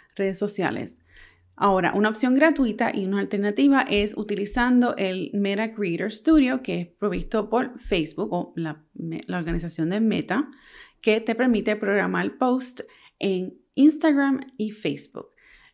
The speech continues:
La he utilizado y, aunque sí es gratuita y te provee mucha información de métricas,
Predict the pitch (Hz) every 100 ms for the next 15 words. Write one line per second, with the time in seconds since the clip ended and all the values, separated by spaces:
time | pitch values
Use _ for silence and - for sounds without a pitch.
0 | _ 233 226 233 277 302 311 233 208 233
1 | - 262 240 247 - _ _ 214 214 220
2 | 208 - 277 - 196 214 254 247 - 240
3 | 247 254 - 208 185 202 208 240 233 240
4 | 233 233 226 220 220 208 214 214 233 220
5 | 208 202 220 220